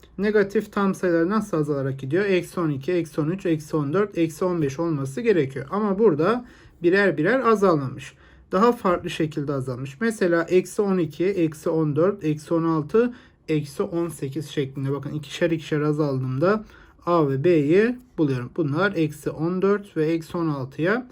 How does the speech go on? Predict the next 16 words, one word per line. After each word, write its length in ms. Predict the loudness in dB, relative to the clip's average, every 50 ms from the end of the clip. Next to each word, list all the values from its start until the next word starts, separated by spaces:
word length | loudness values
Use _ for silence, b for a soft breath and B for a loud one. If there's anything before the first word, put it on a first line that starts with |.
| B B B B B B B
eşit 320 | -2 -2 0 -2 -4 0 2
olacaklar. 640 | 2 2 2 0 -6 -8 -10 -14 -20 -20 -20 -20 -14 -8
Bize 180 | -4 2 2 4
A 380 | 4 6 6 6 4 4 4 4
artı 360 | 4 4 2 -2 -2 4 6
B'yi 240 | 6 8 6 6 2
soruyor. 600 | 0 0 0 0 0 2 2 4 4 4 4 2 -2 -6 -12 -20 -14 -4
A 220 | 2 4 6 6 8
yerine 360 | 8 8 6 6 4 2 -2
eksi 400 | -4 -4 -6 -8 -8 -6 -4 -2
on 280 | 0 0 0 0 2 2
dört, 360 | 2 2 0 -2 -8 -18 -20 -20 -20 -20 _ -20 -20 -20 -20 -12 -4
pardon, 300 | -2 -2 -2 -2 -2 -4 -4
eksi 260 | -4 -4 -4 -4 -2
on 100 | 0 0
altı. 520 | 2 2 0 0 -2 -2 -2 -2 -2 -2